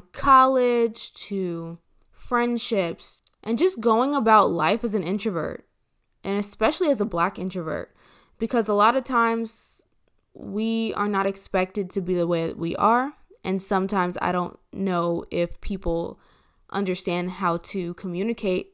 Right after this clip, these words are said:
with a Black introvert just because they're expecting something different. So on that note,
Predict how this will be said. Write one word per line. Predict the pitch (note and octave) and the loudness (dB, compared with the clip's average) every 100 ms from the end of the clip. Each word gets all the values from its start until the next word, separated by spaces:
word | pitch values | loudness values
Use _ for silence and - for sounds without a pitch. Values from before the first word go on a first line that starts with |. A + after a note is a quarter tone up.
| _ | _
with | F#3 F#3 - | -2 -2 -4
a | F3 | -2
Black | D#3+ E3 - | -2 -2 -8
introvert | F3+ - E3+ E3+ - _ | -8 -6 -6 -8 -10 _
just | B3+ C4 - | 0 0 -2
because | G#3+ G3 E3+ | -2 -2 -2
they're | E3+ D#3 | -2 -4
expecting | - - D3 E3+ E3 | -6 -6 -8 -8 -8
something | D3+ D#3 D#3 | -8 -8 -8
different. | D3+ D3+ - E2 - - - _ _ _ | -8 -6 -6 -6 -12 -20 -20 _ _ _
So | - - | 2 6
on | C#4 | 8
that | D4 C4 | 8 8
note, | A3 F#3+ F#3+ - | 6 6 2 -8